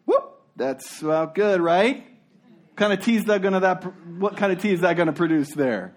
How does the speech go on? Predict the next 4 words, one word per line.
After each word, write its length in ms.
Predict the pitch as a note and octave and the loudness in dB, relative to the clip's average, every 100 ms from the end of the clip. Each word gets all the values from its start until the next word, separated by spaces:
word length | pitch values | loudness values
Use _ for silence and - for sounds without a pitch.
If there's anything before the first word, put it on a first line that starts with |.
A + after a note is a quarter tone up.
| - _ - - - - - _ _ _ _ _ | -20 _ -20 -20 -20 -20 -20 _ _ _ _ _
Hot 260 | - C#4+ D#4+ | 2 4 6
water. 640 | E4 D#4+ D4 A3 D3 - - - - | 4 6 6 4 2 -2 -10 -16 -2
Nothing 400 | A#3+ C4+ - C4 | 2 4 4 0
changes. 680 | - C4+ C4+ A3+ G3 D#3 | 2 2 2 2 0 -2